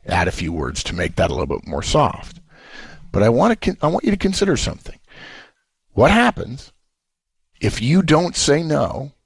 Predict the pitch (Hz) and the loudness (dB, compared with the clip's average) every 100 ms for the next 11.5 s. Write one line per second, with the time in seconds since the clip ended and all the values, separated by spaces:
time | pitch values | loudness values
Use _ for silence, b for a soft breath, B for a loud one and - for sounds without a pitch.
0 | _ _ _ _ - 101 110 113 107 92 | _ _ _ _ -4 0 2 2 4 2
1 | 92 - 127 180 247 233 160 151 151 147 | 2 2 2 2 0 0 0 0 -2 -4
2 | 131 104 - 80 104 - - 131 131 127 | -4 -4 -4 -2 -2 -4 -4 -4 -2 0
3 | - 120 80 67 80 - - B B B | 0 2 0 -2 -6 -8 -18 B B B
4 | - - - - 120 160 190 190 185 165 | -4 -2 0 2 2 2 0 -2 2 2
5 | 147 143 - 107 98 90 95 92 - 92 | 4 2 0 0 0 0 0 -2 -6 -2
6 | 92 87 - B B 101 98 110 147 147 | -2 -4 -10 B B 0 2 4 4 2
7 | 175 180 - - - - 82 139 147 - | 0 0 0 0 0 -2 -6 -6 -8 -8
8 | 67 80 - - 92 95 113 123 - - | -4 -4 -6 -8 -6 -4 -4 -4 -8 -4
9 | 101 147 B B B B 95 92 95 90 | -2 -4 B B B B -6 -2 0 0
10 | 90 87 76 71 73 80 78 - - - | -2 -2 -6 -6 -4 -2 -2 -4 -8 -8
11 | - - - 113 | -8 -8 -10 -12